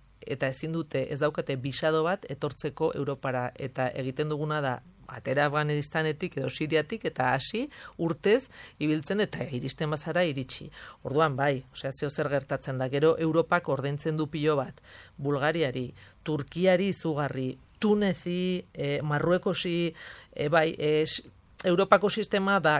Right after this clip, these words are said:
kanpoan jarriko ditugu mugak, milioiak ordainduko ditugu eta horrela ez dira, ez dira iritsiko.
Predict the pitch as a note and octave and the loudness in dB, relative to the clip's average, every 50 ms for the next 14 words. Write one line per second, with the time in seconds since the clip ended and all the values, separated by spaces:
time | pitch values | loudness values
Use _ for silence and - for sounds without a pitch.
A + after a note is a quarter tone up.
0 | - - D3+ D3 C#3+ - D#3+ E3+ D#3 - F#3+ E3 F3 - F#3 F3 E3+ - F3+ D#3+ | 2 2 0 0 2 2 2 2 2 0 -2 -4 -2 0 0 -2 0 0 -2 0
1 | E3 F3 E3+ F3 F3 F3 D#3+ F#3+ G3 A3 G#3 F3+ D3+ D3 C#3+ D3 D3 D3+ D#3+ D#3+ | 0 0 2 2 2 2 2 2 2 2 2 0 -2 0 0 2 2 2 2 0
2 | - - C#3 D3+ D3+ D3+ D3+ D3+ D3+ D#3 D3+ D3+ - D#3+ D#3 D3+ D3+ E3 D#3 E3 | 0 -2 0 0 2 2 2 0 0 -2 -2 2 2 2 2 2 -2 -2 0 0
3 | E3+ - - C3+ B2+ B2+ C3 C#3 C#3+ C#3+ C3 A#2+ - C3+ C3 C3 B2+ B2+ B2+ - | 2 2 2 -2 0 0 0 2 2 2 0 0 -2 -2 -2 0 0 0 -2 -4
4 | - C#3 B2 - C3+ C3 C3 C3 A#2+ B2+ B2+ B2+ - - B2+ - - - | -6 -8 -6 -6 -4 -4 -2 -4 -4 -6 -8 -8 -10 -10 -10 -8 -8 -8